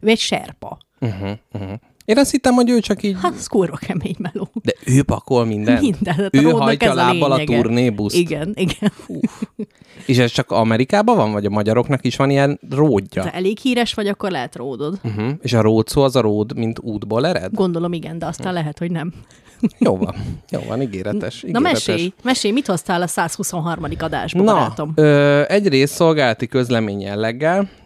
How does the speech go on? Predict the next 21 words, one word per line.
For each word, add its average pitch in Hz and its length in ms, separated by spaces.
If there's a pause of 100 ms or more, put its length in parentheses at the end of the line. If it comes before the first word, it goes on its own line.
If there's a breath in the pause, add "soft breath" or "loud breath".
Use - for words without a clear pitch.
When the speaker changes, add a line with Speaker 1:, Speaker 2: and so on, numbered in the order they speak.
Speaker 2:
ugye 113 140
az 107 80
egy-két 110 440
H 101 180
után, 190 600
azt 160 300
mondja, 123 500
nőnap, 110 480
igen, 180 380
illetve 101 320
a 98 80
Zoltánokat 117 640
is 98 120
nagyon 135 240
üdvözöljük, 123 680 (320)
akik 120 340
ugye 107 300
N 117 140
M 104 100
S - 120
napon 107 480